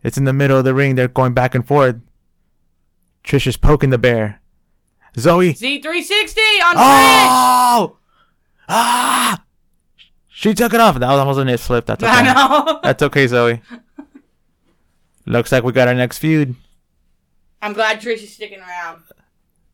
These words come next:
Speaker 1: So it looks like Zoe Stark and Trish Stratus are gonna have a storyline.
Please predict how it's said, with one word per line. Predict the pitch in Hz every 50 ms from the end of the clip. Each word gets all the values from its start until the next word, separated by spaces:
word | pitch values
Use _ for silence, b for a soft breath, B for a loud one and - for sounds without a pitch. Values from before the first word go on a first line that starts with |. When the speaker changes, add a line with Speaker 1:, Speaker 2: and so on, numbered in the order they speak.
| _ _ _
Speaker 1:
So | - - - 127
it |
looks | 135 135 127 -
like | 135 127 123 113 - _ _ _ _ _ _ _ _ _ _ _ _ _ _ _ _ _ _ _ _ _ _ _ - - - -
Zoe | 107 104 143 135 127 127
Stark | - - 139 123 117 110 - - - 127 _ _ _ _ _ _ -
and | 113 110 107 104 101 101 101 101 - _ _ -
Trish | - - 131
Stratus | - - - 120 104 98 90 85 - - - - _ _ _ _ _ _ _ _ -
are | - 110
gonna | 113 117 113 104
have | 92 104 107 101 98 98 92 - - - - - _ _ _ _ _ _ -
a | -
storyline. | - - - 107 92 92 90 85 85 85 80 80 85 90